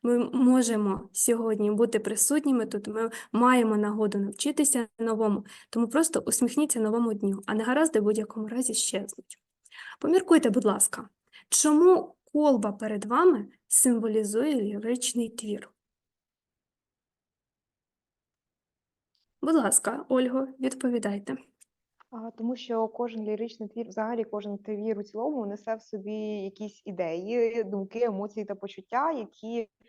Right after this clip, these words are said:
Speaker 2: е, хотів передати автор і які виникають у нас в, е, голові, е, в душі і змушують нас, е, відчувати, е, проникатися цим твором.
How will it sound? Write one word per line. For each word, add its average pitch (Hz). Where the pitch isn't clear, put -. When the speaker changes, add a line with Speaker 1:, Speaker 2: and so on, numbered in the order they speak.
Speaker 2:
е, 202
хотів 214
передати 202
автор 302
і 220
які 202
виникають 208
у 208
нас 190
в, 175
е, 170
голові, 180
е, 427
в 196
душі 262
і 202
змушують 233
нас, 180
е, 185
відчувати, 170
е, 202
проникатися 190
цим 226
твором. 208